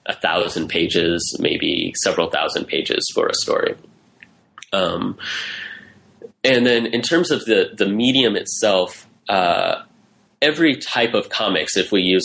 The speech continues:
comics as the broad descriptor of, um, eh, storytelling, of sequential art, every type of comics will have some decision-making on the part of the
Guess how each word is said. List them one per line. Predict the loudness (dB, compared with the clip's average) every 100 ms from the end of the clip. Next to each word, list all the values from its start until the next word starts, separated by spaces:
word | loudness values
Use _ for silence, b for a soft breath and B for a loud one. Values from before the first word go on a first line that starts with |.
| 0
comics | 0 0 0
as | -2
the | -2
broad | 0 0 0 -2
descriptor | -4 -4 -4 -2 0 0 -4 _ _ 0
of, | 2 2 0 -4 -14 -8
um, | -4 -4 -4 -4 -6 -6 -14 _ _ -6
eh, | -2 0 0
storytelling, | 0 2 4 4 2 0 0 0
of | -2 0
sequential | -2 0 0 0 0 0
art, | 0 -2 -8 B B -4
every | -2 0
type | 0 -2
of | -4
comics | -4 -2 -2 -2 -6 -10 -4
will | 0 2
have | 2 0 2 0 -2 -6 -14 B B B B B B
some | 0 0
decision-making | 2 0 0 0 0 0 0
on | 0
the | 0
part | 0 2 2
of | 0
the | -2 -2 -2 -4